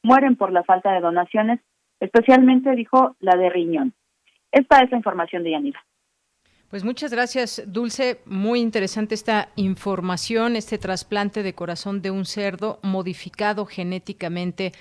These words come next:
Speaker 2: a una persona, la primera en el mundo de recibir este tipo de trasplante. Pues muchas gracias, Dulce. Buenas tardes.
Speaker 1: Gracias a ti, muy buenas tardes.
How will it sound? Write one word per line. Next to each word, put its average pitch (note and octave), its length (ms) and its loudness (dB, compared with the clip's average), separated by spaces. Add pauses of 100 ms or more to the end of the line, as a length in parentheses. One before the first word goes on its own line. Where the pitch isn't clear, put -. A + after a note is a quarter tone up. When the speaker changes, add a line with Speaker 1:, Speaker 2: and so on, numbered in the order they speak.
(300)
Speaker 2:
a F3 140 -2
una F#3+ 400 -2
persona, B3 420 -4
la E3+ 160 -4
primera F#3 460 -4 (100)
en F3+ 160 -4
el E3+ 120 -4
mundo G3+ 520 -2
de F3 200 -6
recibir F3 420 -8
este F3+ 300 -10
tipo F3+ 480 -8
de D#3+ 320 -6 (220)
trasplante. D#3+ 720 -6
Pues G3 160 -4
muchas C#4 280 0
gracias, B3+ 360 2
Dulce. B3 500 -2
Buenas G#3+ 400 -2
tardes. F3+ 480 -4 (340)
Speaker 1:
Gracias B3 460 6
a A3+ 60 2
ti, B3 100 -6
muy B3+ 140 4
buenas A#3+ 260 2
tardes. E3+ 280 2